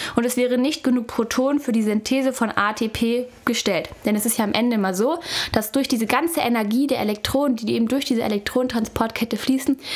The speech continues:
im Innenraum der Thylakoide eine richtig hohe Konzentration ist. Und dadurch wird ja am Ende A T P synthetisiert,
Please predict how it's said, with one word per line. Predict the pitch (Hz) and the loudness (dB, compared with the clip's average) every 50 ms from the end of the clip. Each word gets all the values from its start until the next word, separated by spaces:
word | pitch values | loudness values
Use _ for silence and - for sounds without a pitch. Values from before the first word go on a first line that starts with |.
| - - | -4 -2
im | 240 226 220 | 0 0 0
Innenraum | - 285 349 381 370 339 - 262 254 247 247 | 0 0 0 0 0 0 2 0 2 2 0
der | 247 233 233 | 0 0 -2
Thylakoide | - 269 262 254 233 233 - - - 247 269 254 247 262 277 - - - - - | 0 0 0 0 0 -2 -4 -4 0 0 0 2 2 0 0 -2 -8 -8 -2 0
eine | 226 226 214 202 202 226 | 2 2 2 0 0 0
richtig | 277 285 285 - 285 240 - - - - | -2 -2 -2 -2 -2 -2 -2 -2 -2 0
hohe | 233 226 226 233 | 0 2 2 0
Konzentration | 233 - - 233 220 208 208 - 208 202 - - 196 196 - - - 202 175 175 | 0 0 0 0 0 0 2 0 0 0 0 -2 -2 -2 -2 0 0 0 0 0
ist. | 180 175 - - - - - | -2 -4 -6 -8 -8 -4 -2
Und | 180 170 165 - | -2 -2 0 0
dadurch | 208 262 330 - - 247 247 254 254 - - | 2 2 2 0 0 0 0 0 0 0 0
wird | 208 220 233 226 | 0 0 0 0
ja | 220 208 196 | 0 0 0
am | 202 - | 0 0
Ende | - 220 254 247 233 202 - | 0 0 2 0 0 2 2
A | 190 196 202 | 2 0 0
T | - - 196 | 0 -2 -4
P | 196 - - 247 240 233 | -2 -2 -2 0 2 2
synthetisiert, | 202 208 240 254 247 - 233 220 - - 202 185 220 262 269 | 2 2 2 0 0 0 -2 -4 0 0 0 2 2 2 0